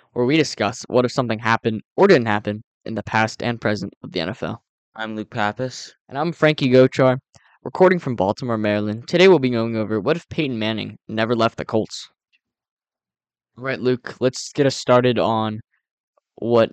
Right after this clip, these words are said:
Speaker 1: little news we have to talk about today.
Speaker 2: Um, well, first off, uh, there's been some speculation and trade rumors about,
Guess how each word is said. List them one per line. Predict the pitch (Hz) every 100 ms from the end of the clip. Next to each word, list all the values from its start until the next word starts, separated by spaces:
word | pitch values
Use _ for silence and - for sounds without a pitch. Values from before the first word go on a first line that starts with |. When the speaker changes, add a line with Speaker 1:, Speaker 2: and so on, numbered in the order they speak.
| -
Speaker 1:
little | 117 117 110
news | 110 110 -
we | 95
have | 95 -
to | -
talk | 95 101
about | 87 87
today. | - 95 - _ _ _ _ _ _
Speaker 2:
Um, | - 101 104 107 -
well, | 127 123 123
first | 147 143 - 117
off, | 107 107 -
uh, | 60 80 101 _ _ _
there's | 113 113
been | 123 117
some | - 101 98 101
speculation | - 123 110 113 117 - 87 101 -
and | 95 98
trade | 104 95 76
rumors | 95 98 90
about, | 90 95 80